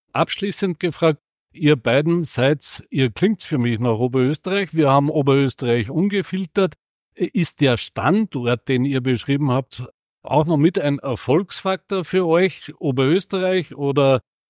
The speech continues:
ist Heimat im Herzen? Du hast vorhin eingangs erwähnt, du kommst,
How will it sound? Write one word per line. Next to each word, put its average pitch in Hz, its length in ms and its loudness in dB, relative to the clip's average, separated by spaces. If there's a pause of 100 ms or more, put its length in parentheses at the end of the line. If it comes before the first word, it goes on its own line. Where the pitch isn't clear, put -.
ist - 480 -4
Heimat 147 380 2
im 131 140 2
Herzen? 175 560 2
Du 160 180 0
hast 147 300 -2
vorhin 147 340 0
eingangs 147 600 0
erwähnt, 143 680 -4
du 143 120 0
kommst, 143 380 -4